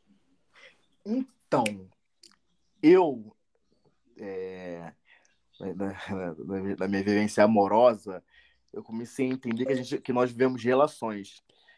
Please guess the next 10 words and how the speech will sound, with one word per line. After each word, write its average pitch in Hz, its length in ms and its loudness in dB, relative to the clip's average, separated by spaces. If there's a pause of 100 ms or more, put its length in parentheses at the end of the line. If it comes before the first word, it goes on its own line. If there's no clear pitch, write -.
E 147 80 -8
nessas 214 320 -2
relações 139 540 -4
a - 20 -14
gente 156 280 -10
cria 175 260 -4 (300)
um, 165 280 -12
um 165 140 -4
espaço, - 800 0
né? 131 240 -4